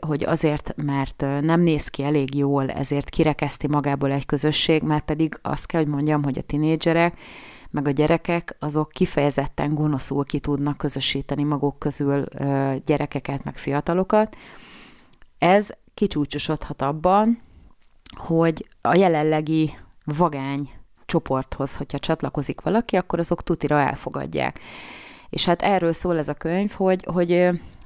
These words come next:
folyamatosan propagálják, meg csoportokat alapítanak az iskolában ezek a transznemű szervezetek,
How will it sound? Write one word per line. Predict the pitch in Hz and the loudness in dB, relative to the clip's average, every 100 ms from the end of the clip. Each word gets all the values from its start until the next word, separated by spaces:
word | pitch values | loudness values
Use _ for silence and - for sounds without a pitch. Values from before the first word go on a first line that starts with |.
| - | -20
folyamatosan | - 214 165 143 156 160 156 | 0 2 4 0 -2 -2 0
propagálják, | 180 165 147 143 143 143 - | 0 2 0 0 2 0 -2
meg | 143 | -6
csoportokat | - 190 151 135 135 147 156 | -2 0 0 -2 -4 -2 2
alapítanak | 151 - 131 - 143 139 | 0 0 -4 -2 -4 -4
az | 143 | -2
iskolában | 156 - 147 139 143 143 | -2 0 0 0 -2 -2
ezek | 135 147 - | -2 -2 -4
a | |
transznemű | 147 156 151 - 147 143 139 | -2 0 0 0 0 0 -2
szervezetek, | - - 139 139 156 190 - 233 | -2 -2 0 0 2 2 2 0